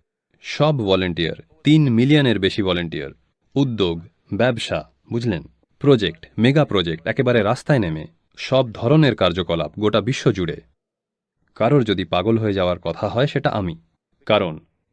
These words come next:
সব কিছু স্বেচ্ছাসেবকদের দিয়ে চলছে। তার মানে হলো,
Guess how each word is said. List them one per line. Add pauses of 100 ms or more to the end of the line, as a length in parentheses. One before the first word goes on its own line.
সব
কিছু
স্বেচ্ছাসেবকদের
দিয়ে
চলছে। (180)
তার
মানে
হলো,